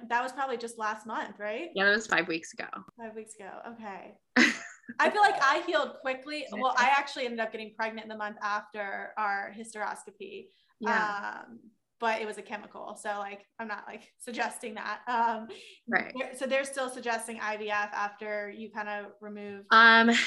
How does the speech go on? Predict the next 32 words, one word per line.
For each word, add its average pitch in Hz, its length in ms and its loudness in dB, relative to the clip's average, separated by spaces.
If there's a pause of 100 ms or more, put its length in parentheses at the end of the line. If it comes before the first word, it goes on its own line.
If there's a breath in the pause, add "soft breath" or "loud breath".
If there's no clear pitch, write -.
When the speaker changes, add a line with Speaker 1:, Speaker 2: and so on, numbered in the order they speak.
(460 loud breath)
Speaker 2:
we, 240 480 6
yeah, 190 240 6
we 247 340 4
kind 262 240 0
of 226 120 0
made 180 200 4
that - 160 2 (320)
decision. 175 640 -6
You 190 120 -4
know, 175 200 2
we 202 200 0
were 202 120 8
like, 190 320 6 (200)
we're 202 160 2
not, 202 280 10 (2250)
because 233 340 6
of 226 140 6
the 226 80 6
losses. 185 480 8
I 185 80 2
mean, 185 160 -2
and 196 180 -2 (240)
we 226 220 4
would 220 140 10
love 190 320 8
to 240 100 4
think 190 240 2
that 180 120 6
it's - 260 0 (320)
fully 190 260 4
because 175 560 2
of 151 340 6